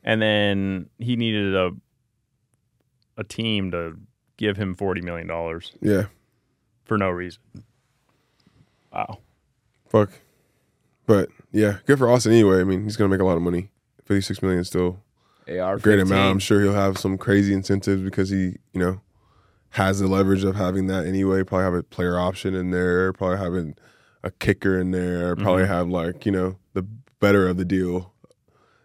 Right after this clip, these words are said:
Speaker 2: than, uh, most. So, and I think, you know, opportunity wise, he's still young. Now he gets back on the market after, you know, a couple good years. He can still reach that
Speaker 1: Oh, yeah.
Speaker 2: hundred million dollars. Yeah.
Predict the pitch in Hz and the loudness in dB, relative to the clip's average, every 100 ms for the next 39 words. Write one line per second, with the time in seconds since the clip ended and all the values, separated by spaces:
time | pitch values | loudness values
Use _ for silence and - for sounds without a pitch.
0 | _ - 92 90 85 82 85 90 92 - | _ -4 -2 -2 -4 -4 -6 -8 -14 -6
1 | 92 90 87 - 90 80 92 - _ _ | -2 0 -2 -2 -4 -2 -4 -12 _ _
2 | _ _ _ _ _ _ _ 117 113 101 | _ _ _ _ _ _ _ 2 2 4
3 | 110 101 - 101 98 87 - 104 107 95 | 2 2 -2 -2 0 -2 0 2 2 2
4 | 113 104 95 95 92 95 101 - 104 95 | 2 2 2 0 0 -2 -4 2 4 4
5 | 98 98 92 90 - _ _ _ 98 98 | 2 0 -2 -6 -14 _ _ _ -2 0
6 | 95 92 104 92 98 101 95 95 92 92 | 0 0 -2 -2 0 0 -2 -2 -2 -2
7 | 95 98 92 95 98 95 82 95 90 - | -2 -2 -2 -2 -2 -2 -2 -4 -4 -4
8 | 95 95 92 92 95 85 82 - - _ | -2 -2 -2 -2 -2 -2 -6 -10 -18 _
9 | _ _ _ _ _ _ 104 - 92 90 | _ _ _ _ _ _ -6 -2 -2 0
10 | 90 - 85 76 - _ _ 107 110 90 | -4 -4 -4 -4 -8 _ _ 2 2 2
11 | 85 85 85 85 92 98 87 92 | 0 -2 -2 -4 -4 -4 -4 -6